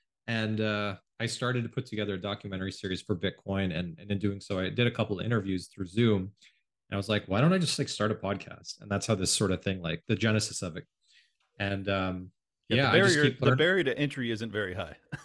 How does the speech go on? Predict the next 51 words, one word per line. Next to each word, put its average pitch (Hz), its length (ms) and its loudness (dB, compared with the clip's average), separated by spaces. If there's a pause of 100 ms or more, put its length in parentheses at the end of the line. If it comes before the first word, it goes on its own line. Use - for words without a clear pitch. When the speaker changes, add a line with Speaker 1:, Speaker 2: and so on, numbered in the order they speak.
(200)
Speaker 2:
<laughs> 180 80 0 (380)
Speaker 1:
No, 180 300 6
it 147 80 6
isn't. 139 360 4
And, 110 160 -2
like, 113 260 -2 (100)
I 151 100 -2
don't 170 140 0
know 135 120 0
where 135 140 2
it's 127 140 -4
gonna 110 220 -4
go. 95 220 -6
I 104 80 -2
don't 107 120 -4
know 101 120 -4
to 104 140 -10
what 101 140 -2
extent 101 340 -4
my 92 140 -4
audience 98 340 -4
is 95 80 -6
gonna 92 180 -8
grow. 92 300 0
But, 113 240 -2
like, 113 260 -2
fortunately, 120 640 2 (340)
uh, 104 360 0
I, 117 160 -2
I've - 120 -2
seen 117 420 -2 (220)
an 104 80 -12
increase 104 480 -2
month 98 220 -4
by 92 100 -4
month, 104 380 0
and 92 100 0
I 92 80 2
see, 95 260 -2
like, 87 200 -4
people 101 300 -6
are 90 240 -2 (280)
commenting 131 460 4
more, 120 460 4
giving 107 220 0
me 98 100 0
feedback, 107 560 0
which 101 100 -4
is 95 120 -14
great. 107 360 2 (380)
Um, 98 460 -10